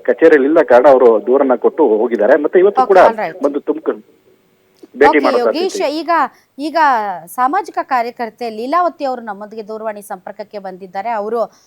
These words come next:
Speaker 2: ಈ ಒಂದು, ಮ್, ಅಜ್ಜನ ಕೇಸ್ ಏನಿದೆ ಅದನ್ನ ಹ್ಯಾಂಡಲ್ ಮಾಡ್ತಾ ಇದ್ದಾರೆ, ಅವರಿಗೆ ಸಹಾಯ ಮಾಡ್ತಾ ಇದ್ದಾರೆ. ನಮಸ್ಕಾರ ಮೇಡಮ್.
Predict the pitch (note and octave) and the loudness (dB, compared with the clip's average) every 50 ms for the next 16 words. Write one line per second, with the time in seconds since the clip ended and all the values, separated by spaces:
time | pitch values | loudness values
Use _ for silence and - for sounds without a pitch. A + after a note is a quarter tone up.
0 | _ _ _ _ A3 B3+ C#4+ E4+ F#4+ F#4 F4+ E4+ D4+ B3+ D4 C#4 B3 A3 F#3+ E3+ | _ _ _ _ -8 -4 -2 -2 0 0 -2 -2 -2 -2 -4 -2 -2 -2 -4 -6
1 | - _ _ _ _ _ G#3+ G#3+ G#3 G#3 - _ - A#3 A#3 G3+ G3+ D4+ D4 F#3+ | -10 _ _ _ _ _ -20 -18 -18 -18 -12 _ -4 -4 -4 -4 -6 -6 -4 -4
2 | E3+ - _ - A#3 B3 B3+ - - B3 A3 G#3+ G#3+ G3 A3 G#3+ G3 G3 G3+ G#3+ | -6 -8 _ -6 -6 -6 -6 -6 -8 -10 -10 -10 -10 -10 -8 -8 -8 -8 -8 -8
3 | G#3 G3 G3 F#3+ G3 A#3 A#3 C#4 C#4 B3 B3 A3+ G#3 G3+ - - G3 G3 F#3 G3 | -8 -8 -8 -8 -8 -8 -8 -8 -8 -6 -6 -6 -6 -6 -8 -8 -8 -8 -8 -8
4 | G#3+ G#3 G3 F#3+ F#3 G3 F#3 - G3 E3+ - F#3 F#3 F#3+ F#3+ F3+ F3 E3 E3 _ | -6 -6 -8 -8 -10 -14 -12 -10 -10 -8 -6 -8 -8 -8 -8 -10 -10 -12 -12 _
5 | - E3+ E3+ E3+ F3+ F#3+ G3 A3 A#3+ D#4 D#4+ - F#4 D#4+ D4+ C4 G#3+ F3 D#3 | -14 -12 -12 -10 -12 -8 -8 -6 -6 -6 -4 -2 0 0 0 0 -2 -6 -8